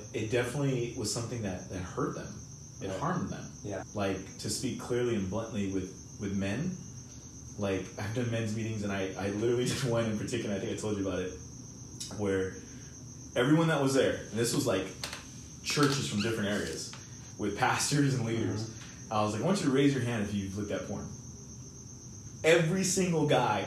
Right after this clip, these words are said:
Speaker 1: in that room raised their hand. And I was just like, "This, this is what bugs me, is every single person in that room raised their hand,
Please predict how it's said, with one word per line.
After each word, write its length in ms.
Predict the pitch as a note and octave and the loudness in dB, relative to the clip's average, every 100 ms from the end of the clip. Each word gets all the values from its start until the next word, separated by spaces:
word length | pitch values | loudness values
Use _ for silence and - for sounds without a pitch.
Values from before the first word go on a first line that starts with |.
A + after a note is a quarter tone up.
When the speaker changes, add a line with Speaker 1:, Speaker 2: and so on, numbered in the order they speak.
| B2+ | 0
Speaker 1:
in 160 | B2+ | 0
that 200 | A#2+ A2 | 0 -2
room 300 | B2 A#2 G2+ | 0 2 2
raised 220 | G2 F#2+ F#2+ | 0 0 0
their 100 | F#2+ | -2
hand. 240 | E2+ - - - - - - - - | -4 -8 -10 -12 -14 -14 -12 -12 -4
And 100 | A#2+ | 2
I 100 | A2+ | 4
was 120 | B2+ | 4
just 160 | B2+ - | 2 2
like, 200 | G#2+ G2+ - - - - - | 2 2 -6 -12 -12 -12 -2
"This, 300 | D#3 D#3 - | 2 4 4
this 200 | C#3+ D3+ | 2 2
is 80 | - | 4
what 160 | D3+ - | 4 4
bugs 280 | C3+ D3+ G#2+ | 6 6 4
me, 80 | G2+ - - - - | -2 -4 -6 -8 -4
is 560 | A2+ G#2+ G#2 - - - | 0 2 2 -2 -4 2
every 240 | C3+ D3+ F3+ | 4 4 4
single 260 | F3+ D3 | 2 2
person 260 | D#3 D3 C3 | 2 2 2
in 40 | |
that 160 | B2 A#2+ | 0 0
room 400 | A#2+ A2 G#2 - | 0 2 2 2
raised 240 | G#2+ G#2 | 2 2
their 80 | G2+ | 0
hand, 540 | G#2+ E3 A#2+ G2+ G2+ | 0 0 0 0 -2